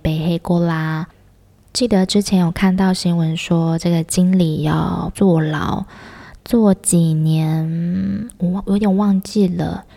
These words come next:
但是事情的发展，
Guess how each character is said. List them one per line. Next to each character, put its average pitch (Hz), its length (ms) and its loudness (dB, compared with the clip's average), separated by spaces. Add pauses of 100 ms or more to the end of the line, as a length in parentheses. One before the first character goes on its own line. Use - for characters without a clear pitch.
(260)
但 180 220 -4
是 165 1000 -2
事 220 200 0
情 180 260 0
的 180 200 0
发 247 240 -4
展， 175 460 -2